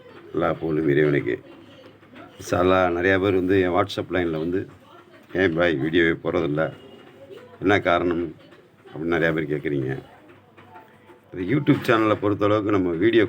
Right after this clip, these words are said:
கோழி எடுத்துட்டாலே, நான் எடுத்து கையில் எடுத்துட்டாலே அந்த, அந்த வீடியோவே வந்து ரெட் மார்க் போட்டுறாங்க. அப்புறம் எப்படி நான் வீடியோ போடுறது?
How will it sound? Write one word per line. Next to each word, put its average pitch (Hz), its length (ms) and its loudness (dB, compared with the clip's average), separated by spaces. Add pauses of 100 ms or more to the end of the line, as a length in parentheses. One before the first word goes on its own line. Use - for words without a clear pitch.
கோழி 120 280 4
எடுத்துட்டாலே, 101 580 2 (1120)
நான் 82 800 -2
எடுத்து 104 320 -2
கையில் 107 340 2
எடுத்துட்டாலே 98 440 0
அந்த, 101 200 0 (1800)
அந்த 82 180 -6
வீடியோவே 120 460 6
வந்து 98 280 2
ரெட் 85 160 -6
மார்க் 98 300 -2
போட்டுறாங்க. 64 400 -10 (1120)
அப்புறம் - 180 -8
எப்படி 107 160 0
நான் 92 180 4
வீடியோ 101 220 4
போடுறது? 78 400 -4